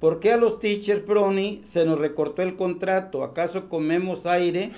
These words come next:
hasta que nos vuelvan a recontratar? Es la pregunta que está haciendo y que por aquí abajo, con esa cerramos,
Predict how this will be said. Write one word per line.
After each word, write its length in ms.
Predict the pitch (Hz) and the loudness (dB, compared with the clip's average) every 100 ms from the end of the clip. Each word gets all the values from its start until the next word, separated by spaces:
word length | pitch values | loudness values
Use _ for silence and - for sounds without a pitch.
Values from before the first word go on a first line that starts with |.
| - - - - - | -20 -20 -20 -20 -10
hasta 520 | 147 165 170 - 175 | -4 -2 -4 -4 -4
que 120 | - 147 | 0 0
nos 180 | 139 | 0
vuelvan 340 | 147 165 170 165 | 2 2 2 0
a 40 | |
recontratar? 840 | 151 147 160 147 156 151 185 208 - - _ _ | 0 -2 -2 -2 -2 0 -2 -2 -6 -20 _ _
Es 180 | - 165 | -4 0
la 140 | 180 170 | 0 0
pregunta 500 | 156 156 165 180 - | 0 -2 -2 -4 -4
que 80 | |
está 200 | 143 175 | -8 -4
haciendo 480 | 170 180 180 160 170 | -6 -2 -2 -2 -4
y 60 | 165 | -4
que 120 | 151 | -6
por 200 | 147 135 | -4 -4
aquí 260 | 131 165 170 | -4 -2 -2
abajo, 440 | 165 165 160 165 | 2 0 0 -6
con 160 | 147 143 | -6 -6
esa 220 | 143 147 | -6 -8
cerramos, 640 | 165 160 180 160 160 160 | -4 0 0 0 -4 -6